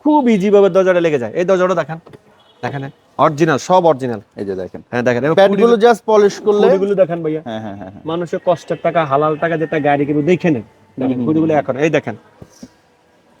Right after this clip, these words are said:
Speaker 1: এগুলো ওয়াশ করলে
Speaker 2: হ্যাঁ,
Speaker 1: আরো
Speaker 2: হ্যাঁ।
Speaker 1: ক্লিন হয়ে যাবে ভাইয়া। দেখেন?
Speaker 2: হুম।
Speaker 1: দেখছেন? একবারে ইজি
Speaker 2: একবারে
Speaker 1: ভাবে লেগে যাবে।
Speaker 2: স্মুথলি লেগে গেল
Speaker 1: হুম।
Speaker 2: আর কি। আচ্ছা, ব্যাকলাইট একটু খোলো ভাই।
Speaker 1: এই যে দেখেন ভাইয়া, ভিতরে এখনো দেখেন, সুন্দরভাবে দেখেন।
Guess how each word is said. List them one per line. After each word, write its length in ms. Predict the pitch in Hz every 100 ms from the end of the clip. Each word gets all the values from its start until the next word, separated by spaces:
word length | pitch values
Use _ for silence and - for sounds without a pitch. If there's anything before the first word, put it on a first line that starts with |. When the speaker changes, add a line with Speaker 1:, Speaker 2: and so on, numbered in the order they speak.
| _
Speaker 1:
এগুলো 280 | 160 185 226
ওয়াশ 320 | 214 208 208
করলে 380 | - 240 214 123 - -
Speaker 2:
হ্যাঁ, 120 | 143
Speaker 1:
আরো 160 | 127 208
Speaker 2:
হ্যাঁ। 120 | 190
Speaker 1:
ক্লিন 240 | 190 185
হয়ে 160 | 151 139
যাবে 140 | 131
ভাইয়া। 200 | 120 110 101 _ -
দেখেন? 200 | 151 185 -
Speaker 2:
হুম। 180 | 147 110 165
Speaker 1:
দেখছেন? 240 | - 180 - - - -
একবারে 420 | 175 180 180 190
ইজি 140 | 185 214
Speaker 2:
একবারে 180 | 151
Speaker 1:
ভাবে 160 | 175 165
লেগে 200 | 160 151
যাবে। 80 | 143
Speaker 2:
স্মুথলি 240 | 120 135
লেগে 240 | 120 113 107
গেল 160 | 95
Speaker 1:
হুম। 60 | 92
Speaker 2:
আর 60 | 107
কি। 60 | 95 - _
আচ্ছা, 220 | 123 -
ব্যাকলাইট 320 | 131 165 165 135
একটু 120 | 120
খোলো 140 | 107
ভাই। 140 | - - _ _ _ _ _ _ _ _ _ _ _ _ _ _ _ _ _ - -
Speaker 1:
এই 100 | 156
যে 80 | 131
দেখেন 320 | 120 113 104
ভাইয়া, 160 | 104 104 _ _ _ _ _
ভিতরে 300 | 120 131 160
এখনো 280 | 151 - 147
দেখেন, 220 | 143 139
সুন্দরভাবে 520 | 139 123 123 143 135
দেখেন। 260 | 131 120 135